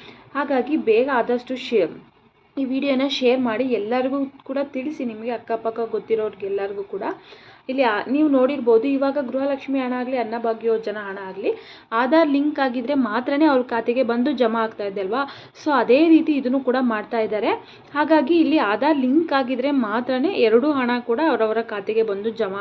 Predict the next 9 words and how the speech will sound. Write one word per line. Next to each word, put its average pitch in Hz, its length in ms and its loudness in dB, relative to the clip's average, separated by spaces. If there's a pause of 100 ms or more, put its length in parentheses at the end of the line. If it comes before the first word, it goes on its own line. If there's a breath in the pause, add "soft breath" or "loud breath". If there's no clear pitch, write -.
ಆಗುತ್ತೆ. 190 320 -6 (360 loud breath)
ನೀವು 262 180 0
ಪೋಸ್ಟ್ 247 420 4
ಆಫೀಸಲ್ಲಾದ್ರೂ 262 680 -2
ಅಕೌಂಟ್ 226 340 -4
ಓಪನ್ 220 240 -8
ಮಾಡ್ಸಿರಿ, 214 300 -4
ಎಲ್ಲಾದ್ರೂ 247 600 0
ಮಾಡ್ಸಿರಿ, 208 460 -4